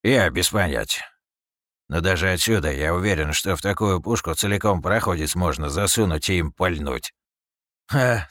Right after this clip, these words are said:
думаю, даже мой ракот влезет. Ну и здоровенное чудище». «Бытует мнение, что он не настоящий». «Чего?» «Ну, слышал такую историю, что у наковальни не всё в порядке с внешними политическими связями.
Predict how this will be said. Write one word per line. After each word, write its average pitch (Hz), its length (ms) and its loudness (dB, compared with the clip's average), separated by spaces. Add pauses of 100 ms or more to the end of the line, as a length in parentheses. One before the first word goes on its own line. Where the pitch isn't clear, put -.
(120)
думаю, 147 420 4
даже 147 320 4
мой 147 220 6
ракот 139 420 2
влезет. 117 560 2 (140)
Ну - 120 -4
и 110 140 0
здоровенное 104 840 0
чудище». 78 640 -2 (880)
«Бытует 120 420 0
мнение, 143 340 2
что - 160 0
он 139 100 2
не 139 80 2
настоящий». 139 680 0 (580)
«Чего?» 92 640 2 (640)
«Ну, 185 320 2 (500)
слышал 202 460 0
такую 151 340 0
историю, 156 420 2
что 120 240 2
у 120 40 2
наковальни 143 720 2
не 147 180 0
всё 170 200 0
в - 80 -4
порядке 120 580 2
с - 100 -4
внешними 107 480 0
политическими 95 720 -2
связями. 62 560 -4